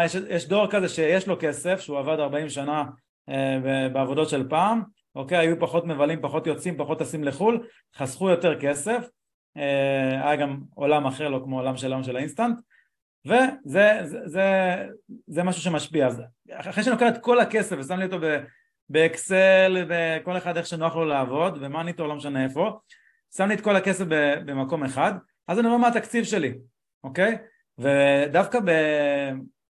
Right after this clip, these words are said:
בדירה מקבלן, צריך להסתכל על הרבה מאוד דברים. אז בוא, בוא, בוא תגיד לנו, בן, בעצם, אה, יש המון המון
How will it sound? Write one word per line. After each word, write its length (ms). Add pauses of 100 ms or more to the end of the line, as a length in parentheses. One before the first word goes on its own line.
(560)
בדירה 380
מקבלן, 600 (520)
צריך 180
להסתכל 320
על 160
הרבה 260
מאוד 220
דברים. 240
אז 100
בוא, 180
בוא, 420
בוא 100
תגיד 240
לנו, 200
בן, 220 (600)
בעצם, 380
אה, 460
יש 200
המון 220
המון 360